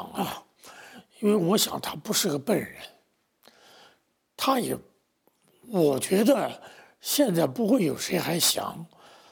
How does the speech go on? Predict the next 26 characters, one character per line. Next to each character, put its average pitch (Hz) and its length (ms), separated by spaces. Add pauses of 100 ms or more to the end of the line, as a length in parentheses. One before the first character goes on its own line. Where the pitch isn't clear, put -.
(320)
把 - 140
中 208 300
国 170 100
的 160 80
社 - 200
会 170 140
往 147 200
毛 127 360
的 311 140
那 233 80
个 - 140
时 - 160
候 - 200
拉 143 280
了、 - 240 (1200)
退 175 320
了 - 80 (520)
啊。 71 280 (580)
所 - 320
以 165 180
呢， 147 180
我 131 320
觉 175 320
得 165 360 (1800)
他 220 400
也 156 240